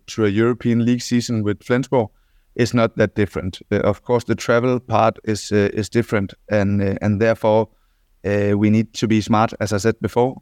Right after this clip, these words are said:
we are only fifteen players, and, um, and every one of us knows that when we get into the season with two, uh, games a week, uh, then there are not a lot of trainings, you know, uh, and therefore, uh, we, uh, we need to train smart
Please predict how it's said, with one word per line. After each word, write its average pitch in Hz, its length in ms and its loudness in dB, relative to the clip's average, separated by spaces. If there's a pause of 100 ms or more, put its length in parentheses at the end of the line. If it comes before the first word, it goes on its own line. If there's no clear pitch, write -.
we 107 160 2
are 101 80 2
only 110 160 2
fifteen 110 400 -2
players, 113 420 0
and, 98 300 -2
um, 98 300 -2 (520)
and 127 160 0
every 127 240 2
one 117 200 2
of 110 180 0
us 120 160 0
knows 113 380 -2 (160)
that 107 200 -2
when 110 200 0
we 107 120 0
get 123 280 -2
into 139 280 0
the 117 120 0
season 123 380 -2
with 104 160 -2
two, 120 420 0
uh, 110 120 4
games 117 340 0
a 107 60 0
week, 120 280 -2 (760)
uh, 107 100 0
then 110 220 2
there 107 220 2
are 123 140 2
not 104 260 0
a - 40 -8
lot 104 180 0
of 98 120 -6
trainings, 98 540 -2
you 98 100 -2
know, 101 240 -2 (120)
uh, 101 200 0
and 107 180 0
therefore, 113 600 2
uh, 98 540 0
we, 101 460 -2
uh, 98 60 -2
we 101 140 -4
need 110 260 -4
to - 140 -4
train 113 340 0
smart 117 380 -2